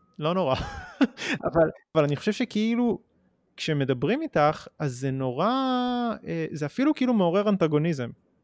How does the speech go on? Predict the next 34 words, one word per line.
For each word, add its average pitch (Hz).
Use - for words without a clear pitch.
כאילו 175
שאני 143
מדבר 143
איתך 294
ואת 170
כאילו, 190
אה, 156
אה, 151
סופר 226
מצליחנית 151
וסופר 180
זה, 135
ו-, 131
ו-, 139
וכאילו 143
החיים 151
שלך -
כאלה 165
יפים 147
ומגניבים, 135
וכאילו 151
זה, 131
ולא, 156
אנשים 202
לא 240
רואים 262
עלייך 156
את -
ה-, 135
את -
החמש 135
עשרה 185
שנה 202
ש-, -